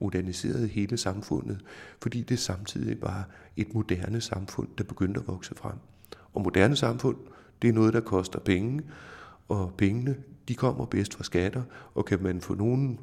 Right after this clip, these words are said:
uden for landet til at betale de skatter, så er det jo allerbedst.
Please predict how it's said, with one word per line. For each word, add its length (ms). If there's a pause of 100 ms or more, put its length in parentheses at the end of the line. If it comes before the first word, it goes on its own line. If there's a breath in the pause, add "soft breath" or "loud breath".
(100)
uden 240
for 100
landet 420
til 260
at 60
betale 300
de 140
skatter, 380 (440 loud breath)
så 120
er 40
det 80
jo 80
allerbedst. 560